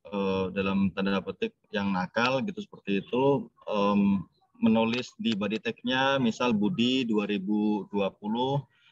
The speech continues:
tapi di referensi dicari Budinya nggak ketemu. Nah, seperti itu. Atau sebaliknya, agar terlihat artikelnya,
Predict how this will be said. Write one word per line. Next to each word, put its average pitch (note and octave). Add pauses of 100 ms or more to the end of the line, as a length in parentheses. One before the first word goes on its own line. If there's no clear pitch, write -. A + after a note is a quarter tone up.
tapi B2
di A2+
referensi A2
dicari A2+
Budinya G#2+
nggak G#2+
ketemu. G2+
Nah, -
seperti F#2
itu. -
Atau C#3+
sebaliknya, B2 (440)
agar A2
terlihat A#2 (160)
artikelnya, A#2